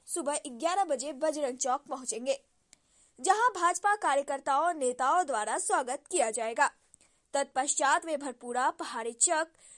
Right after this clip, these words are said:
नगर के ग्रामीण कार्यकर्ताओं से मिलते हुए साढ़े ग्यारह बजे हरिहरनाथ मंदिर पहुंचकर बाबा हरिहरनाथ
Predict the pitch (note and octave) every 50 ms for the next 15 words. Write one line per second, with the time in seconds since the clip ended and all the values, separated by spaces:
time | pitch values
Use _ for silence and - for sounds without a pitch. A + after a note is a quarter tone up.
0 | - _ - D4 F4+ F#4+ G#4+ A#4+ B4+ - G4+ G#4+ A4 F4 C#4 C#4+ C4+ C#4 C#4 D4
1 | D4+ D4 D4+ B3+ A#3 A#3+ A#3+ - C4 B3+ C4+ - D#4+ F4+ G4+ A4+ - - C#4+ C4
2 | D4+ C4+ B3 C#4 E4+ - - G#4 G4+ F4+ D4 C4 C#4 D4+ E4 E4 - - _ _
3 | - - D4 B3+ A#3+ B3+ B3+ C4+ B3+ A3 A#3 - C#4+ D4+ E4 G4 G#4 F4+ D#4 C4
4 | A#3 C#4 D4 D#4 D#4+ - - - A#3+ B3+ C#4+ B3+ A#3+ A#3 A#3 A3+ A#3+ B3 C#4 D#4+
5 | E4 D4+ B3+ A#3 A3+ - B3+ B3+ D#4 G4 F#4 - - D4 C#4 C#4+ D4+ - - -
6 | - - _ _ - A3 C#4+ C#4+ D4 B3+ B3+ C4+ D#4 - E4+ D4+ D#4 D#4 C4 B3
7 | A#3+ A#3 A#3+ B3 C4+